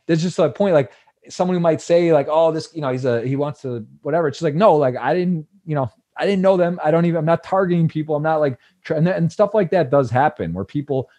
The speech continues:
you know, but even then, it's like, the, to your point, it's not even easy. A lot of these people you can't even get access to,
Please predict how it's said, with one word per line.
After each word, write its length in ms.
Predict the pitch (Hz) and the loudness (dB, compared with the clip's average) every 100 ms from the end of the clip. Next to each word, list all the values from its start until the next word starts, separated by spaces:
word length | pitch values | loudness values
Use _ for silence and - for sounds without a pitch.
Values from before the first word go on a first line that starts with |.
| _ | _
you 100 | 131 | -4
know, 100 | 127 | -2
but 160 | 143 | 0
even 320 | 214 240 214 190 | 0 2 2 4
then, 400 | 220 202 143 131 _ _ | 4 2 -2 -6 _ _
it's 220 | 165 - | -6 -2
like, 260 | 185 170 156 147 | 0 0 -2 -4
the, 160 | 147 | -2
to 120 | 147 | -2
your 100 | 165 | -4
point, 180 | 151 196 | -2 -2
it's 100 | 190 | -2
not 160 | 220 220 | 0 0
even 180 | 208 185 | 0 -2
easy. 440 | 208 220 156 107 | -2 0 0 -2
A 80 | 87 | 0
lot 180 | 147 196 | 4 4
of 40 | |
these 100 | 190 | 4
people 280 | - 208 175 | 0 -2 0
you 100 | 143 | -2
can't 240 | - 196 | -2 -2
even 140 | 202 175 | 0 -2
get 120 | 156 | -2
access 460 | 143 170 - 135 - | 0 -2 -4 -8 -6
to, 340 | - 104 104 | -4 -2 -4